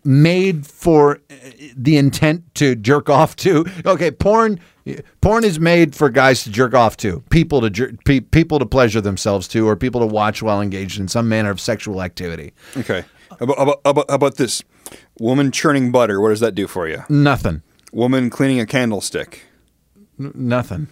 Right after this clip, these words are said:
Speaker 2: Woman sitting on a <laughs> cucumber.
Speaker 1: Nothing. Well, not really anything. No. No, I, you know, I, I, if, if,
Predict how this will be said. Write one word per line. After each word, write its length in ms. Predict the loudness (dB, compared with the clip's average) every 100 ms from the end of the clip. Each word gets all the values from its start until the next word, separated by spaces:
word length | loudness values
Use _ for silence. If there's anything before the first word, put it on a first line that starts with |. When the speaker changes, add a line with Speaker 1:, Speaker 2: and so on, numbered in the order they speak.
| _ _ _ _ _ -18
Speaker 2:
Woman 380 | -4 0 0 0
sitting 360 | -2 -2 -2
on 440 | 0 0 0 0 -2
a 40 |
<laughs> 80 | -6
cucumber. 840 | -10 -2 0 0 -4 -4 -4 0
Speaker 1:
Nothing. 580 | 2 2 2 -2 -2 -8 -18 _ -20 _
Well, 360 | 2 4 2 0 -8 _ _ _ -4
not 300 | -2 -2 -2
really 300 | -2 0 0
anything. 280 | 0 -2 0
No. 380 | 4 4 4 -4 _ _ -20 -14 0
No, 480 | 2 4 4 4 2
I, 80 | -4
you 240 | -8 -4
know, 160 | -2 0
I, 280 | -2 -6 -10 -10 -10 -14 _ _ _
I, 140 | -6 -6 _ _ -20 -4
if, 260 | 0 0 -4 -6
if, 240 | -6 -6